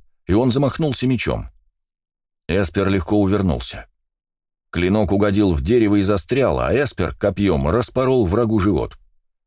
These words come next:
Второй воин отчаянно закричал и ударил мечом плашмя по голове Эспера.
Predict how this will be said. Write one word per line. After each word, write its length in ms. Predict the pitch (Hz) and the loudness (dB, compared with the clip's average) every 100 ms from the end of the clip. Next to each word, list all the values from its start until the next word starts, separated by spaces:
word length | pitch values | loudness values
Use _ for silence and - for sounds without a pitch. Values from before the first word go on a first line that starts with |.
| _ _ _ _ _ _ | _ _ _ _ _ _
Второй 420 | - 80 90 92 | -4 0 2 4
воин 280 | 87 90 87 | 4 4 2
отчаянно 500 | 82 - 92 85 76 | -2 -2 0 0 0
закричал 580 | 78 85 80 101 92 | -2 -2 -2 0 0
и 40 | 80 | 0
ударил 420 | 82 104 104 87 | 2 2 2 2
мечом 460 | 87 92 - 107 76 | 2 0 0 0 2
плашмя 480 | 95 95 113 120 | 0 0 0 0
по 120 | 73 78 | -2 0
голове 380 | 85 92 107 | 0 2 2
Эспера. 360 | 80 - 65 | 0 -4 -10